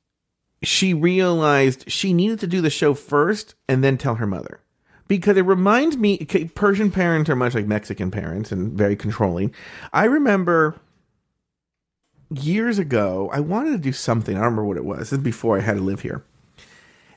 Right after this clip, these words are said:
And I went to my therapist saying, "Well, I need to tell my parents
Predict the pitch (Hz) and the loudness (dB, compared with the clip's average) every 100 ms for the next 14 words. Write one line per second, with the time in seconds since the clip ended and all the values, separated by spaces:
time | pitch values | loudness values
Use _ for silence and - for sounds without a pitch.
0 | - 175 175 165 151 147 - _ _ - | -2 2 4 4 4 0 -6 _ _ -2
1 | 160 165 180 180 151 190 208 156 135 131 | 2 2 4 2 2 0 0 -2 -2 -2
2 | 135 143 165 143 156 131 123 - 131 127 | 0 2 0 0 -2 0 -2 -2 -4 -2
3 | 110 - - | -4 -8 -20